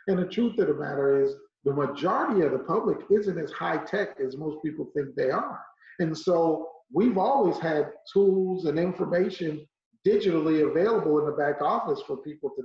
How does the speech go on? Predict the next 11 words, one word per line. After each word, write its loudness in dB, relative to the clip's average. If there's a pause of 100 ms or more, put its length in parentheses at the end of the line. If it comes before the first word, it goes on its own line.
(100)
download, -4 (380)
but 0
we 2
never 0
know 2
which 0 (120)
people -4
have -4
the -8 (100)
download 0
ability. 2